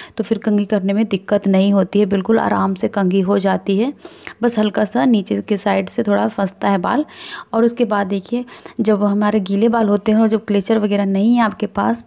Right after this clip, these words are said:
तो एक च-, पीछे से हम थोड़े थोड़े से पतले से बाल लेकर, जैसे साउथ इंडियन लोग भी ऐसे,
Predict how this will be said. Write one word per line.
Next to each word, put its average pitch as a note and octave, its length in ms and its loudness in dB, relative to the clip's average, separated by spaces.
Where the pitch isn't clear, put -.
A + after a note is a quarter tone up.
तो G#3 320 0
एक - 240 -4
च-, G#3 500 0
पीछे B3 260 -2
से B3 120 -2
हम B3+ 160 2
थोड़े A#3+ 180 2
थोड़े A#3 140 4
से A#3+ 120 0
पतले A3 300 0
से G#3+ 120 0
बाल G3 240 0
लेकर, G3 420 0
जैसे A3+ 180 0
साउथ G#3+ 320 0
इंडियन G#3+ 280 4
लोग G#3 220 2
भी A3+ 160 4
ऐसे, G#3 280 0